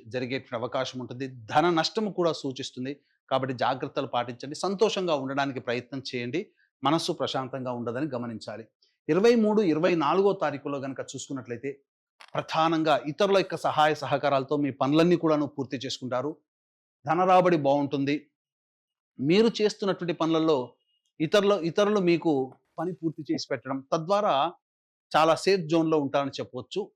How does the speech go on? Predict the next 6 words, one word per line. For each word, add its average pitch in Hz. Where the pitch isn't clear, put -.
ఆదాయానికి 160
మించినటువంటి 139
ఖర్చులు 151
ఉన్నప్పటికీ 160
కూడా 156
అధిగమించగలుగుతారు. 151